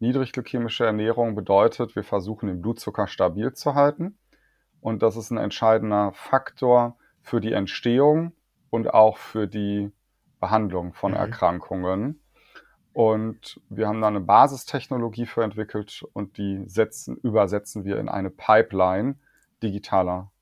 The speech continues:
Speaker 1: Therapien,
Speaker 2: Mhm.
Speaker 1: in den Plattformen
Speaker 2: Okay.
Speaker 1: letztendlich, ja.
Speaker 2: Ähm,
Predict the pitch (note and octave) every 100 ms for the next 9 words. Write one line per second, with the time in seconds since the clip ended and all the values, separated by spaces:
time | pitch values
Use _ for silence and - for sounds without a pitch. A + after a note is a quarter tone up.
0 | _ - F2+ - - - D#2+ A2+ B2 F2+
1 | E2+ - G2+ - F#2+ E2+ E2 A2+ - G2+
2 | G2 - - - - - - - - -
3 | - C3+ C3+ C3+ C#3